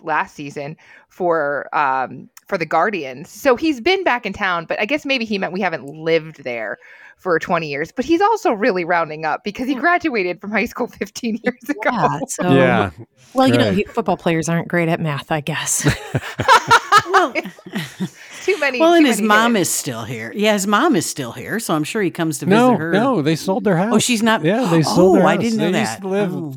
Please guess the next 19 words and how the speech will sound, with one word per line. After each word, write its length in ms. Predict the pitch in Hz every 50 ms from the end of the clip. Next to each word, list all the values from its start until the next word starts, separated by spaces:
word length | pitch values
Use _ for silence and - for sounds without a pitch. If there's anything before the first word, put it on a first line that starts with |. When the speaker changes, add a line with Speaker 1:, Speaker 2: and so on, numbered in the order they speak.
| 127
Speaker 3:
two 120 | - - 202
or 80 | 180 170
three 200 | - - 180 170
blocks 360 | 147 165 165 170 151 - -
away. 240 | 160 165 180 175 120
My 160 | 113 160 180
daughter, 520 | 175 151 185 196 214 214 139 107 107 113 104 _ _ _ _ _ _ _ _ _ _ -
uh, 140 | 135 135
was 200 | 127 135 127 120
in 140 | 147 147 139
the 80 | 131 117
same 440 | - - 156 143 135 123 123 120 - _ -
class 440 | - 151 147 127 107 92 - - -
through 200 | - 131 120 113
school 600 | - - - - 135 123 110 98 92 92 98 110
as, 380 | 110 104 98 95 95 92 92
uh, 240 | 104 120 135 139 143 -
Travis, 420 | - - 120 104 95 92 92 -
so, 560 | - - - - - - 120 113 107 101 92